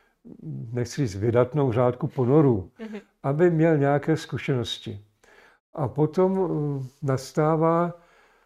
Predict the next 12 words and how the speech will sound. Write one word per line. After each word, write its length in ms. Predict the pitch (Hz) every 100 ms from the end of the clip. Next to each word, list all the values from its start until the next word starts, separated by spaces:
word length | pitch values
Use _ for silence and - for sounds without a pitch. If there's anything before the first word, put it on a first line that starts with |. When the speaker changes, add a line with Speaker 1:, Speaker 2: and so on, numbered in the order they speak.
| _
Speaker 1:
otázka, 720 | 156 - 151 143 - - 117
kde 240 | 104 120
to 140 | 139 175
bude 200 | 160 160
chtít 200 | 165 156
dělat. 340 | 139 120 107 - _
Protože 420 | - 135 185 170
je 320 | 175 131 165 175
možnost 460 | 127 123 151 156
to 140 | - 139
dělat 280 | 143 151
za, 280 | 135 147 143